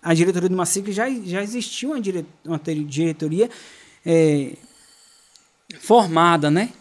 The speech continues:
É, nosso amigo Yuri, né? Que Deus o tenha, Yuri, Moisés, foi duas percas agora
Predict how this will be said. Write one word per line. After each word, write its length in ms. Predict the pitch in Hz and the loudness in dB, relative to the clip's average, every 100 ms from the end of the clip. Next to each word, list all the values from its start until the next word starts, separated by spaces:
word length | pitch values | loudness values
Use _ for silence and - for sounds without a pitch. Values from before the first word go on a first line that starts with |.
| _ _ _ _ - - - _ _ - | _ _ _ _ -20 -20 -20 _ _ -6
É, 400 | 139 147 143 135 | 0 2 2 2
nosso 260 | 156 156 | 0 0
amigo 240 | 143 151 151 | 0 0 0
Yuri, 460 | 131 143 180 160 | 0 4 4 6
né? 280 | 147 180 175 - _ _ _ _ _ _ _ _ | 6 4 -2 -10 _ _ _ _ _ _ _ _
Que 200 | 143 143 | -2 0
Deus 260 | 139 147 | 4 4
o 80 | 139 | 2
tenha, 340 | 127 143 156 165 | -2 4 6 6
Yuri, 280 | 143 180 | 6 4
Moisés, 720 | 165 151 131 135 156 170 143 - | 4 4 4 4 6 6 4 0
foi 140 | 147 | -4
duas 260 | 143 170 - | 0 0 0
percas 380 | 160 160 151 | 0 0 0
agora 460 | 147 131 143 156 135 | -2 0 0 0 -2